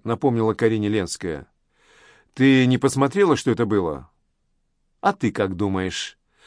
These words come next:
Карина бросила на Александру Павловну снисходительный взгляд. «Само собой.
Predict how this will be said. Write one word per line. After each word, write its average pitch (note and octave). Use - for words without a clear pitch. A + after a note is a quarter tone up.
Карина C3+
бросила A#2+
на A2
Александру A#2
Павловну C#3+
снисходительный A#2
взгляд. F#2+
«Само E3+
собой. E3+